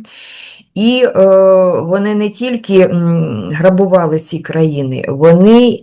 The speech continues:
ще і на території цих країн оселялися. Приймали християнство, е,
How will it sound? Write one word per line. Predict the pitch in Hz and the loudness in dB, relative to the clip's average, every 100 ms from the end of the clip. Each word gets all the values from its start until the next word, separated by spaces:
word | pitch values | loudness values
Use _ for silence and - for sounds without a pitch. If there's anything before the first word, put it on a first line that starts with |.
| - | -6
ще | - - - 196 | 0 2 2 2
і | 220 208 190 196 | 2 0 -4 -2
на | 190 | -2
території | 185 190 190 190 202 196 190 185 | 0 0 0 -2 -2 0 0 -2
цих | 185 - 202 180 | -4 -2 -2 -2
країн | - 175 175 170 190 214 202 | -4 -4 -4 -2 -2 -2 -4
оселялися. | - 185 - 202 185 170 139 117 117 - 87 - _ _ _ _ _ _ _ _ _ _ - - - - - _ | -4 -4 0 0 0 0 -2 -6 -8 -10 -12 -14 _ _ _ _ _ _ _ _ _ _ -20 -20 -20 -18 -20 _
Приймали | 175 190 214 208 180 147 135 | 2 6 6 6 4 2 -2
християнство, | - 185 185 180 175 170 202 233 240 - 226 | -4 -2 -2 -2 -4 0 0 0 -2 -4 -2
е, | 226 214 214 165 165 165 165 160 160 165 82 82 - - - | -2 -4 -6 -4 -2 -4 -4 -4 -4 -4 -6 -8 -10 -12 -16